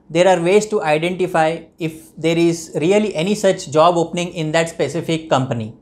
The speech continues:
You can always check the company's website, or you can check the various job portals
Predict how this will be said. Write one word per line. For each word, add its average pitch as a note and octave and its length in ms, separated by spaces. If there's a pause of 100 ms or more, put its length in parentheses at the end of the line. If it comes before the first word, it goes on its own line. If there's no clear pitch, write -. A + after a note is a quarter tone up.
(640)
You E3 120
can F3+ 100
always F3+ 400
check F3 160
the E3+ 80
company's E3 460
website, C3+ 520 (200)
or F#3 100
you G3+ 100
can F3+ 220
check F3+ 180
the E3+ 80
various E3+ 380
job E3 320
portals D3+ 480